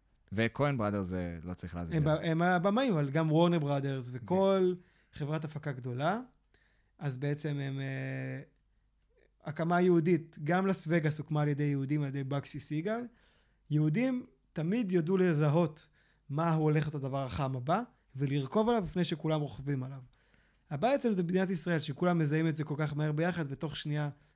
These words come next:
Speaker 2: הכל מתפוצץ. כל מסעדה טובה הופכת תוך שנייה להיות
Speaker 1: אף אחד כאילו לא מוכן
Speaker 2: סכוניה.
Speaker 1: להיות פראייר, ובסוף יוצא שכולם
Speaker 2: להישאר מאחור.
Speaker 1: פראיירים.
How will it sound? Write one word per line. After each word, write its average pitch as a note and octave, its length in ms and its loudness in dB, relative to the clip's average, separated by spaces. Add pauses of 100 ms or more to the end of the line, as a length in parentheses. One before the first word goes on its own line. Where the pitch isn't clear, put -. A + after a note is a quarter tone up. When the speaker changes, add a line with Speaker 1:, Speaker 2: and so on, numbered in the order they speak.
(180)
Speaker 2:
הכל D#3 220 0
מתפוצץ. D3 560 -4
כל D#3+ 180 -2
מסעדה D#3+ 500 2
טובה D#3 320 0
הופכת D3+ 380 -4
תוך C#3+ 140 -8
שנייה C#3+ 280 -2
להיות C#3 180 -2
Speaker 1:
אף C3+ 140 -4
אחד C#3+ 280 0
כאילו B2+ 320 0
לא A2+ 140 2
מוכן A2+ 140 0
Speaker 2:
סכוניה. A2 220 2
Speaker 1:
להיות A2 220 2
פראייר, G2+ 480 0
ובסוף F#2 480 -6
יוצא G#2+ 280 -6
שכולם F#2+ 400 -4
Speaker 2:
להישאר D3 380 2
מאחור. D#3 260 2
Speaker 1:
פראיירים. G2 280 0